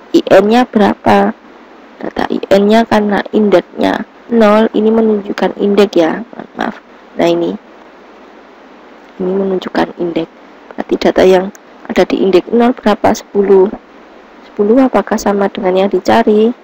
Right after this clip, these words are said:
Yang dicari adalah tujuh. Nah, I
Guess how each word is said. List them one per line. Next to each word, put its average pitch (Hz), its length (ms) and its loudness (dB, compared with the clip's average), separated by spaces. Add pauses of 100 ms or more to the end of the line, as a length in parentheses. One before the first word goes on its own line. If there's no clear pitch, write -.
(880)
Yang 160 240 -4
dicari 196 400 -2
adalah 202 560 0 (3000)
tujuh. 190 400 -2 (800)
Nah, - 160 -10 (400)
I - 40 -6